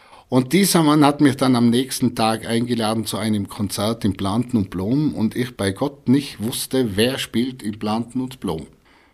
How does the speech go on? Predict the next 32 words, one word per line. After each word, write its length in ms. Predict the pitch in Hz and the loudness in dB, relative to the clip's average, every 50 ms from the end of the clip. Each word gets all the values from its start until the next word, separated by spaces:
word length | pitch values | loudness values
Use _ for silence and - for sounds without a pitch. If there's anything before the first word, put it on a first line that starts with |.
| _ _ | _ _
Bin 140 | - 131 147 | 2 4 4
am 160 | 147 139 135 | 6 6 4
nächsten 380 | 135 139 139 139 - - 139 127 | 4 2 0 -4 -4 -6 -4 0
Tag 280 | 135 123 127 127 127 - | 2 2 2 2 0 -2
dahin, 560 | 123 113 107 104 113 139 156 156 156 151 151 | 0 2 2 2 2 2 0 -2 -4 -6 -8
s-, 300 | - - - - - - - - - | -8 -10 -12 -12 -14 -14 -14 -10 -8
sehe 320 | 98 - - 123 120 123 127 | -6 -2 2 4 4 4 4
ich 160 | 123 - 104 | 2 0 0
ein 360 | 110 117 113 107 107 107 104 | 0 2 2 2 2 0 -2
Schild 460 | - - - 120 127 143 143 143 - | -2 -2 0 0 0 0 0 -4 -6
und 200 | - - 117 117 | -4 -2 0 0
ich 120 | 120 117 - | 0 0 0
durfte 340 | - 135 135 131 131 - 113 | 2 0 2 2 2 2 2
ja 100 | 110 107 | 2 4
hinten 360 | 98 120 127 127 - 110 101 | 2 2 0 0 -2 -4 -2
Backstage 560 | - 120 131 131 - - 135 131 127 - - 135 | 0 0 0 0 -2 -2 -2 -2 -2 -2 0 2
reingehen, 720 | 131 135 139 135 127 135 131 135 135 135 131 127 127 - _ _ _ _ _ _ _ _ _ _ _ _ _ - - - | 2 2 2 2 2 2 4 4 2 0 -2 -4 -8 -14 _ _ _ _ _ _ _ _ _ _ _ _ _ -18 -8 -2
Joe 240 | - 139 131 127 120 | 2 4 4 4 2
Cocker. 560 | - - 131 151 151 - - 104 87 73 - | 0 -2 -4 -4 -4 -4 -4 -4 -4 -4 -6
Da 140 | - 98 101 | -6 -4 -2
habe 120 | 107 113 | 0 2
ich 60 | 110 107 | 2 2
mir 120 | 110 107 | 2 2
gedacht, 220 | 107 104 107 - - | 2 0 0 0 2
"Na 100 | 120 110 | 4 4
ja, 180 | 113 120 123 | 6 6 6
der 160 | 110 101 101 107 | 6 4 2 0
wird 140 | 117 110 | -2 -4
schon 120 | - 110 101 | -4 -8 -6
zur 120 | - 101 | -8 -8
Vorband 540 | 101 - 110 113 113 - - 101 95 90 - | -8 -6 -8 -6 -6 -4 -4 -4 -4 -4 -6
gehören." 460 | - 92 92 98 92 85 80 80 78 | -8 -8 -6 -6 -6 -8 -10 -12 -14